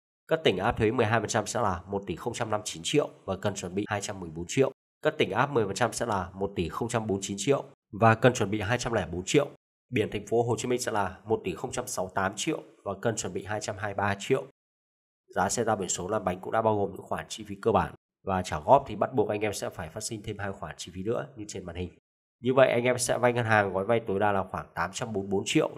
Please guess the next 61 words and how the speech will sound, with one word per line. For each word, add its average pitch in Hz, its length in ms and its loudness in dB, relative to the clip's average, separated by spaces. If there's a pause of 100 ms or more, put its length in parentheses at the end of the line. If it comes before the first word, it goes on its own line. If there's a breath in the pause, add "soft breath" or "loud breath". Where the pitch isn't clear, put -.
tương 113 160 -2
đương 110 160 4
với 104 140 -2
tám 87 180 0
mươi 113 120 -6
lăm 107 100 -4
phần - 120 -10
trăm 98 220 -6
giá 92 100 -6
trị - 160 -8
xe. 220 280 -2 (460)
Trong 123 200 0
thời 107 140 -2
gian 110 140 2
vay 110 280 2
tối 90 120 -4
đa 101 140 -2
là 95 140 -6
tám 87 280 -4
năm, 117 140 2 (100)
gốc 139 220 0
lãi 127 200 6
tháng 101 100 -2
đầu 107 160 -2
tiên 123 180 6 (160)
anh 110 140 -4
em 113 140 4
sẽ - 180 -4
phải 101 120 -6
thanh 98 160 -8
toán 92 140 0
ít 92 60 -8
nhất 139 180 -2
là 117 160 2
khoảng 80 260 -10
mười 95 120 -4
ba 107 180 4
phẩy - 160 -10
tám 78 280 -6
triệu, - 260 4 (200)
tháng 101 180 -4
thứ 117 80 -6
hai 123 140 2
trở 87 180 -12
đi 98 160 -4
sẽ 110 160 -10
theo 107 160 -6
dư 104 220 -4
nợ 107 160 0 (140)
giảm 156 160 -8
dần. 95 160 -2 (920)
Và 113 140 10
tùy 117 260 8
chọn 120 280 8
Kia 131 160 8
Sportage 147 460 2
một 101 140 -4
chấm 101 120 -8
sáu 107 140 -2
Turbo 123 280 6
X-Line 123 460 8